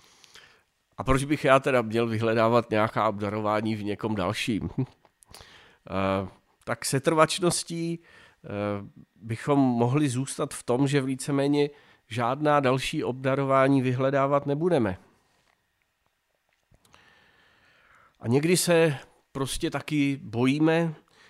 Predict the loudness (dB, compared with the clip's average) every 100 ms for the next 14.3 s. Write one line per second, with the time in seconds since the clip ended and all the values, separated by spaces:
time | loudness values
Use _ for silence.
0 | _ -2 2 4 4 2 -2 -2 -4 -4
1 | -4 0 0 0 -2 0 0 2 4 2
2 | 0 -2 0 -2 -2 -6 -6 -10 -6 -4
3 | -2 0 0 0 2 2 0 -4 _ _
4 | _ -20 -20 -20 -20 -20 -20 -20 -20 -20
5 | -20 _ _ _ -8 -2 -2 2 2 2
6 | 0 -8 -10 -2 0 2 2 0 0 0
7 | 2 2 4 2 0 -2 -4 -8 -12 _
8 | _ -8 -4 -2 -2 -2 -2 0 0 -2
9 | _ _ _ _ _ -10 -4 0 2 0
10 | -2 -4 -2 2 2 4 4 4 4 0
11 | -4 -4 -4 -4 -8 -6 -6 -2 2 4
12 | 4 0 -2 0 0 2 0 0 -4 -4
13 | -2 0 2 0 -4 -2 0 0 -2 -4
14 | -2 -2